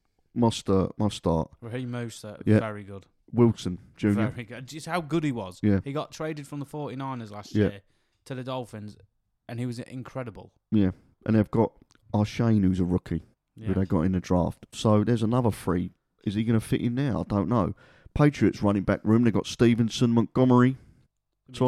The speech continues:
Speaker 1: Montgomery.
Speaker 2: Stevenson, Stevenson's a great pla-, great running back.
Speaker 1: And they've got Strong Junior and all.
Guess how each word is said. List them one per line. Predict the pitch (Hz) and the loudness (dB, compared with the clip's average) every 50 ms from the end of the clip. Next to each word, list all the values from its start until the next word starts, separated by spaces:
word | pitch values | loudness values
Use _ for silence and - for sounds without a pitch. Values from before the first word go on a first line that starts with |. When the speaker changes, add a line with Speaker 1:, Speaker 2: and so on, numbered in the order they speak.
| 127 | 2
Speaker 1:
Montgomery. | 120 120 131 131 117 113 110 113 | 2 0 -2 -2 0 0 2 2
Speaker 2:
Stevenson, | 117 113 104 104 - _ _ _ _ _ _ _ _ _ | 2 0 -2 -4 -10 _ _ _ _ _ _ _ _ _
Stevenson's | - - - 135 127 117 117 107 - - 113 110 107 | -16 -12 -8 -8 -6 -6 -8 -10 -12 -12 -12 -12 -12
a | 104 | -14
great | 98 104 104 101 - - | -14 -14 -14 -16 -16 -16
pla-, | 113 - - - | -18 -18 -18 -16
great | 120 117 110 107 78 - | -16 -14 -14 -14 -16 -18
running | 90 113 113 113 | -20 -18 -18 -16
back. | 113 117 117 - _ _ _ _ _ _ - - | -16 -16 -16 -18 _ _ _ _ _ _ -8 -2
Speaker 1:
And | 113 113 | 2 4
they've | 113 104 | 4 4
got | - 110 - - | 2 0 -2 -2
Strong | - - - 117 117 113 98 | -2 2 4 4 4 4 4
Junior | 110 113 110 110 104 101 101 101 | 4 4 6 6 6 4 4 4
and | 101 | 4
all. | 104 98 92 90 | 4 2 2 -2